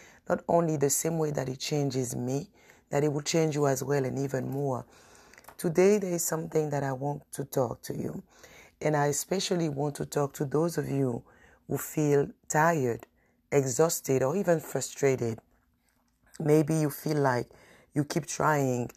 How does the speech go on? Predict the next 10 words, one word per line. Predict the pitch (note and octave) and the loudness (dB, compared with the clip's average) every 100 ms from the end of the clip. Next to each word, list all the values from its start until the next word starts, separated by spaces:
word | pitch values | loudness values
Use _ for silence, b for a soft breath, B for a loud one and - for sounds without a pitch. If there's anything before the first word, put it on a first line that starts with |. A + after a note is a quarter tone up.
| - | -2
and | C3 B2+ B2+ B2 | 2 4 2 2
there | B2+ | 0
is | B2+ | 0
no | C#3 | 0
success. | C3+ - - - B2+ A2+ - | 0 0 -2 0 0 0 -6
It | C#3+ | -6
seems | - - D#3 D3 C#3 | -2 0 0 0 2
like | B2+ B2 B B B B - | 0 0 B B B B 2
everything | C#3+ C#3+ - D#3 D#3+ D#3 | 2 0 0 2 2 2
that | C#3 C3+ A#2+ | 0 0 -2